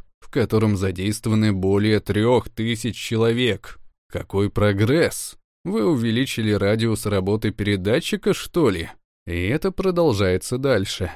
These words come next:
Барелочи, Эдинбург, Ленинград. Куда бы Уильямсон ни приехала, там происходит массовый приступ. В течение десяти дней примерно в одну и ту же минуту приступ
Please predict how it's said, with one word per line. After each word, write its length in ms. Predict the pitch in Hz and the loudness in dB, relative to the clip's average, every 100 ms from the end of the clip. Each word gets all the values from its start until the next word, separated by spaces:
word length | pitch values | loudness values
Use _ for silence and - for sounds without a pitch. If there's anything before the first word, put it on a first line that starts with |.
| - _ _ _ - | -14 _ _ _ -4
Барелочи, 760 | 90 92 95 120 127 - 95 - _ _ _ 165 | 0 2 2 2 0 -2 -6 -8 _ _ _ -4
Эдинбург, 960 | 151 107 101 90 92 143 104 - - - _ | 0 2 2 2 0 0 -2 -10 -20 -20 _
Ленинград. 920 | 92 98 98 101 110 127 131 - - - _ _ - | -4 -2 0 0 2 2 2 -2 -14 -20 _ _ -10
Куда 400 | 185 120 107 98 | -4 2 2 4
бы 160 | 98 | 2
Уильямсон 720 | 92 98 110 107 104 110 98 | 2 2 0 0 -2 -2 0
ни 80 | 98 | 0
приехала, 760 | 92 95 92 131 - 101 98 - - _ - | -2 -2 0 -2 -2 -4 -4 -6 -20 _ -6
там 220 | 185 135 | -4 -2
происходит 720 | 113 110 98 - 92 110 123 | 0 0 -2 -2 -2 0 0
массовый 640 | 117 107 95 - 92 98 101 | 0 2 0 -2 -2 0 -2
приступ. 600 | - 160 117 - 95 - - - _ | -2 -2 -4 -6 -6 -6 -6 -14 _
В 60 | - | -12
течение 580 | - 85 - 90 92 90 | -8 -6 -4 -4 -2 -2
десяти 460 | 90 - 92 101 | -4 -6 -6 -6
дней 320 | 87 90 98 107 | -4 -2 -2 -2
примерно 580 | 98 92 95 95 98 | -2 0 0 0 0
в 60 | 95 | 0
одну 320 | 90 98 104 | 0 0 0
и 40 | 98 | 0
ту 180 | 107 | -2
же 120 | 98 101 | 0 0
минуту 500 | 95 92 131 - 95 | 0 0 -2 -2 -2
приступ 580 | 95 98 117 - 92 | -2 -2 -4 -6 -6